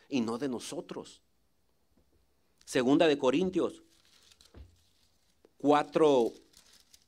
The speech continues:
siete y diez. Dice,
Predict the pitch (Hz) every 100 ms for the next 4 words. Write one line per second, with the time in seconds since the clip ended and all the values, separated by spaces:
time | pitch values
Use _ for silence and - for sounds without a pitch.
0 | _ - 143 143 143 143 170 - - _
1 | - _ _ _ _ _ _ _ _ _
2 | _ _ _ _ _ _ _ _ _ -
3 | _ _ _ _ _ _ _ _ _ _
4 | _ _ _ _ _ _ _ _ _ _
5 | _ _ _ _ _ - _ _ _ -
6 | 139 143 131